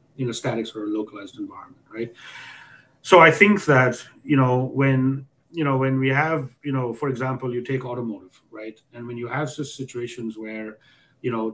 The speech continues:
today S A P is in a position where we're powering not just the technology stack of the automobile pr-, manufacturers that we all know, but their suppliers and their suppliers. How are you bringing connectivity to do true industry-based process, process transformation across all of these companies that are all using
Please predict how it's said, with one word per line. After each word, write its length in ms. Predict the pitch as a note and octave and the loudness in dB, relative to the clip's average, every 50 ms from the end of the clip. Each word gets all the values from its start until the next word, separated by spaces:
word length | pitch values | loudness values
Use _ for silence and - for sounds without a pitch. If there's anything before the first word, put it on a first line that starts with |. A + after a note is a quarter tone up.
| - _ | -6 _
today 220 | - C3 C#3+ D3 | 0 2 2 4
S 180 | C3+ B2+ - - | 2 0 -2 -2
A 60 | A#2+ | -4
P 160 | - B2+ B2+ | -2 -2 -4
is 60 | A2+ | -4
in 80 | A2+ A#2+ | -6 -8
a 60 | A2+ | -10
position 600 | A2+ - G#2 G2+ A2 A2+ A2 - B2 A#2+ A#2 A2+ | -10 -12 -12 -8 -8 -8 -8 -10 -10 -8 -6 -4
where 480 | A2 A2 A2 G#2+ G#2+ G#2+ G#2+ A2 A2+ - _ | -4 -4 -4 -4 -6 -6 -6 -8 -8 -10 _
we're 200 | B2+ B2+ C3 B2+ | -4 -4 -4 -2
powering 420 | - C3 C3 C3+ C#3 C3+ A#2 A2+ | -2 -2 -2 0 0 0 0 0
not 240 | A2+ A#2 A#2+ A#2+ - | -2 -2 -4 -6 -10
just 340 | - A#2 A2+ A2 - - _ | -12 -10 -10 -10 -10 -14 _
the 340 | A#2+ A2+ A2+ A2 A2 G#2+ - _ _ _ _ _ _ _ | -8 -4 -4 -4 -4 -6 -10 _ _ _ _ _ _ _
technology 440 | C3+ C3+ - D3 C#3+ C#3+ C3+ B2 | -6 -2 0 2 2 2 0 -2
stack 380 | A#2+ - - - A#2+ A#2+ B2 - - - | -6 -6 -6 -4 -4 -4 -4 -8 -6 -6
of 180 | C3 C3 - | -6 -6 -2
the 100 | - B2+ | -2 -2
automobile 480 | B2 B2 B2+ B2 B2 B2 A2+ A2+ A#2 A2+ | 0 0 0 -2 -2 -2 -4 -4 -4 -4
pr-, 280 | - C3 C3+ - - B2+ - | -6 -8 -10 -10 -16 -10 -4
manufacturers 640 | C3+ C3 B2+ B2 - C#3 C3 - - - A#2 A2+ A#2 | -2 -2 -2 -2 -2 -2 -2 -2 -4 -6 -6 -4 -4
that 160 | A#2+ A2+ - | -6 -8 -4
we 100 | - A#2 | -4 -4
all 220 | G#2+ A2 G#2+ G#2+ | -4 -4 -6 -2
know, 240 | A#2 D3 D3+ C3+ A#2+ | 2 2 2 2 2
but 160 | A2 B2+ A#2+ | 0 -2 -2
their 160 | - C3 B2+ B2 | 0 0 0 0
suppliers 560 | - - C#3+ - - C3+ C3 C3 C3+ C3 - - | 0 -2 -4 -2 0 0 2 2 0 -2 -4 -4
and 160 | C#3 C#3 C#3+ C3+ | 0 0 4 4
their 140 | C#3 D3 | 4 4
suppliers. 720 | C#3+ - - A2+ - A#2 G#2 - - - - - - - - _ - - - - - - _ _ _ - _ _ _ _ | 4 0 -4 -8 -10 -12 -12 -12 -16 -18 -20 -18 -18 -18 -18 _ -20 -20 -20 -20 -20 -20 _ _ _ -20 _ _ _ _
How 280 | _ - C#3+ E3+ F#3 F#3+ | _ 2 4 6 8 8
are 100 | F3+ D#3 | 6 6
you 160 | D3 D#3 D3 | 6 4 4
bringing 420 | B2 G#2+ B2+ C3+ C3+ C3+ C3+ A#2+ | 2 0 -2 0 2 2 2 2
connectivity 640 | - C3 B2 B2 A2+ - - C3 C3 C3+ C3 C3 A#2 | 0 -4 -4 -4 -6 -6 -4 -4 -4 -2 -4 -4 -6
to 80 | A#2+ A#2 | -6 -8
do 240 | A2+ B2 A#2+ A2+ - _ | -8 -8 -8 -8 -10 _
true 380 | - - - F3+ G3 G3 E3+ | -14 -10 -6 -4 4 4 6
industry-based 580 | C#3+ C#3 C#3 C3+ - - C3+ - B2 A#2 A2 - | 6 6 2 0 -2 -4 -2 -2 -2 -4 -2 -6
process, 340 | - - - B2 A#2+ - - | -8 -8 -8 -10 -14 -16 -16
process 360 | - - C#3 B2+ D#3 C#3+ - | -6 -4 -4 -2 -2 -4 -4
transformation 520 | C3 A#2+ A2 - B2 A#2+ A#2 - - A#2 | -6 -8 -6 -8 -8 -8 -10 -10 -10 -10
across 300 | A2 - C3+ C3+ C#3 - | -10 -6 -4 -4 -4 -4
all 160 | - A#2+ A#2+ | -4 -6 -6
of 80 | A#2 A2 | -4 -4
these 200 | A2+ A2 - - | -6 -6 -6 -10
companies 440 | - - C3 C3 - A#2+ A#2+ A2+ A2+ | -8 -6 -6 -6 -4 -6 -8 -8 -6
that 80 | A2+ | -8
are 80 | A#2+ B2 | -10 -8
all 340 | - D3+ E3+ G3+ G3+ E3+ D3 | -2 0 2 2 2 2 2
using 380 | C#3 A#2 A2 A2+ G#2 G2 F#2 | 0 0 -2 -8 -10 -10 -12